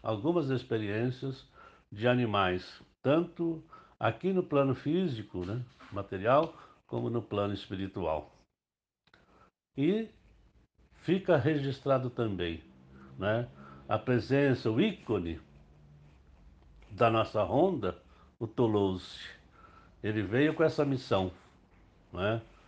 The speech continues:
de levantar a Isabela e levantar todos nós, dar essa motivação especial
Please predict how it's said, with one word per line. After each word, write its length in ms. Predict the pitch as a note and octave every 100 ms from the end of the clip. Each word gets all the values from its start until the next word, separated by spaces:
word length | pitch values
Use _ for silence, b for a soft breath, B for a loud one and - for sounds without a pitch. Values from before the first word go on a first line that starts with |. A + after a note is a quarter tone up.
| b b b b _ _ _
de 320 | G2 G#2+ G#2+
levantar 840 | G2+ C3 B2+ B2+ A2 C3+ D3+ D3 A2 - _
a 160 | G#2 G#2+
Isabela 680 | G2+ G#2 F2 G2 E2+ E2 - B B B _
e 100 | A2
levantar 640 | A#2 A2+ A#2 A2 A#2 A2
todos 380 | C#3 F#3 D#3+ A#2
nós, 480 | F#2 D#2+ D#2 - - _ _ b b b
dar 260 | E2+ G2+ G#2+
essa 220 | G#2+ -
motivação 720 | G#2 D3 D#3+ C3 B2 - E3+
especial 800 | E3 - C#3+ B2 G#2+ G#2+ A#2 A#2+